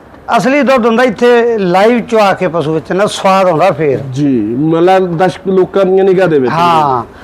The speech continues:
Speaker 1: ਹੁਣ ਉਹ ਮੈਂ,
Speaker 2: ਕਹਿਣ ਵਾਲਾ ਤਾਂ ਬਈ ਮੈਨੂੰ ਨਹੀਂ ਪਤਾ
Speaker 1: ਉਹ ਮੈਂ, ਮੈਂ
Speaker 2: ਤੁਹਾਨੂੰ,
Speaker 1: ਪੂਰਾ ਮੇਰਾ ਮਨ ਸੀਗਾ ਵੀ ਉਹ ਆਪਾਂ ਪੂਰੀ ਚਵਾਈ ਕਰਾ ਕੇ।
Speaker 2: ਹੂੰ।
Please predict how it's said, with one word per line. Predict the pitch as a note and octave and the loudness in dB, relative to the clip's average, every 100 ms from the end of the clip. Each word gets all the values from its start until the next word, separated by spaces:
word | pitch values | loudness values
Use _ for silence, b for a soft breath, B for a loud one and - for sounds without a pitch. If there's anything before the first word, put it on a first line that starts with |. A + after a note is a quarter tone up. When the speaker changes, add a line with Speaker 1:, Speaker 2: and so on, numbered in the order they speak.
| B - | B -2
Speaker 1:
ਹੁਣ | B3+ | 2
ਉਹ | C4+ | 2
ਮੈਂ, | B3 C4+ | 2 2
Speaker 2:
ਕਹਿਣ | C4+ | 2
ਵਾਲਾ | A#3 G#3+ | 0 0
ਤਾਂ | G#3+ G3 | 0 0
ਬਈ | G3+ | 0
ਮੈਨੂੰ | G3 F#3+ G3 | 2 2 2
ਨਹੀਂ | G3 | 2
ਪਤਾ | G#3+ | 2
Speaker 1:
ਉਹ | C4+ | 2
ਮੈਂ, | |
ਮੈਂ | C4 C4+ | 2 2
Speaker 2:
ਤੁਹਾਨੂੰ, | C4 E4 | 0 0
Speaker 1:
ਪੂਰਾ | C4 C#4+ C#4 | 0 2 2
ਮੇਰਾ | B3 A#3+ A#3+ | 2 2 2
ਮਨ | G#3+ G3+ | 0 -2
ਸੀਗਾ | A3 A3+ A#3+ | -2 0 2
ਵੀ | A3+ | 2
ਉਹ | A#3 | 2
ਆਪਾਂ | A#3 G3+ A3+ A3+ | 0 2 0 -2
ਪੂਰੀ | - A#3 B3+ | -4 -4 -2
ਚਵਾਈ | B3 A3 G#3 G#3 | -2 0 0 0
ਕਰਾ | G#3 G3 F#3+ | -2 0 0
ਕੇ। | F#3 F#3 F3 - F3+ | -2 -4 -6 -6 0
Speaker 2:
ਹੂੰ। | F#3 D#3 | 2 2